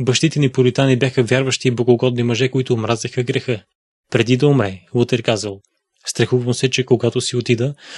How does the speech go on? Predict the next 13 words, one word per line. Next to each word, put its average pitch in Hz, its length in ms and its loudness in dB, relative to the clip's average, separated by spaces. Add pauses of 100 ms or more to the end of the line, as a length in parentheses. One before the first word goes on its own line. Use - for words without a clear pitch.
(120)
това 127 220 2
послание 120 440 0
ще - 160 -2
бъде 113 200 -2
забравено.“ 101 500 -6 (800)
Станало 120 380 0
точно 117 320 -4
това, 113 360 -4 (200)
от 135 120 -4
което 113 320 -2
той 117 160 0
се 123 100 -6
страхувал. 104 520 -8